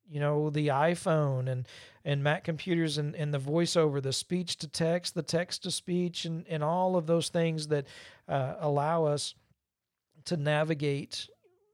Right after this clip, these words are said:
computers, websites, YouTube, Facebook, uh, all of those things, uh, that are out there that we're able to use.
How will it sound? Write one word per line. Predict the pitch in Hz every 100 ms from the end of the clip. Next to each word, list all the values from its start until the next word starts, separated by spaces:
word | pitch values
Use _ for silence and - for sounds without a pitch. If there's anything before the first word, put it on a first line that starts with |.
| _
computers, | - 139 - 185 170 156 143 127
websites, | 139 143 156 151 - 151 135 131 135 -
YouTube, | 147 160 180 175 180 143 135
Facebook, | - 170 165 - 156 143 - - - - - -
uh, | 131 -
all | 147 156 165
of | 147
those | 147 147 -
things, | 139 135 131 131 - - -
uh, | 139 127 156 156 139
that | 139 135 -
are | 143 135
out | 139 147
there | 151 147
that | 135 151
we're | 151 147
able | 139 139
to | 131 139
use. | 135 143 139 135